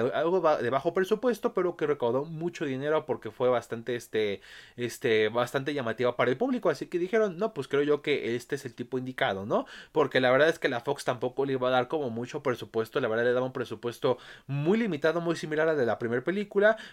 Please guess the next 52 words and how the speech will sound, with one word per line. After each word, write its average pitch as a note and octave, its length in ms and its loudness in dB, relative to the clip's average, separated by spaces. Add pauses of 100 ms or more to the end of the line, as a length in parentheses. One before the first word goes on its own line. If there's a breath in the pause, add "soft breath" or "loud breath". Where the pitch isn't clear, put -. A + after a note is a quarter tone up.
pero E3+ 200 6
obviamente D3+ 420 2
querían A#2+ 300 -2
todas B2+ 200 -4
las A2+ 160 -2
cosas A#2 300 -8
más A#2 180 -8
grandes A2+ 340 -6
que A2+ 160 -4
la A2+ 120 -4
primera G2 240 -8
película, F3+ 460 -4
lo G#2+ 140 -6
cual, B2 240 -2
pues, A#2 200 -6
no, A#2 160 -4
no B2 160 -8
encuentra B2+ 300 -6
sentido, E3+ 400 0
porque A#2+ 220 -8
si - 100 -18
quieres C3+ 240 -4
todo B2 180 -6
más C#3+ 140 -2
grande, G3 340 0 (320 loud breath)
pues B2 140 -2
necesitas C3+ 440 -2
más C3 160 0
dinero, G2+ 360 -6
¿no? A#3 220 -2 (240 loud breath)
Pero C4 220 8
James D#4 260 -2
Cameron, C4+ 420 0
pues, E3+ 180 0
no C#3+ 100 -2
es C#3+ 100 -4
tonto, F3+ 380 -2
y C3+ 140 -4
la B2 100 0
verdad C3 180 4
James F3 240 0
Cameron E3 340 0
tuvo D3+ 220 -2
mucha E3+ 480 -4
práctica D3+ 360 -2
en C3+ 80 0
efectos C3+ 340 -4
especiales B2 540 -2
de A2+ 80 0
muy A#2 140 -6
bajo A#2+ 260 -4
costo E3+ 380 -2